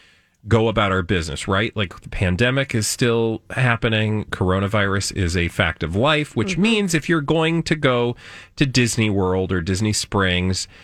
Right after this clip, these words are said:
Speaker 1: you're gonna have to follow some rules that normally wouldn't be in effect,
Speaker 2: Right.
Speaker 1: right?
Speaker 2: They got regulations.
Speaker 1: You're gonna have to wear a mask.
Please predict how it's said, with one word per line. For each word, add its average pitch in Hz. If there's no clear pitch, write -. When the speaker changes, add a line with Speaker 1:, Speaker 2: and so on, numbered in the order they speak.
Speaker 1:
you're 123
gonna 170
have 143
to 139
follow 95
some 87
rules 90
that 98
normally 92
wouldn't 80
be 76
in 71
effect, -
Speaker 2:
Right. 180
Speaker 1:
right? 143
Speaker 2:
They 196
got 190
regulations. 185
Speaker 1:
You're 135
gonna 147
have 151
to 160
wear 147
a 147
mask. 117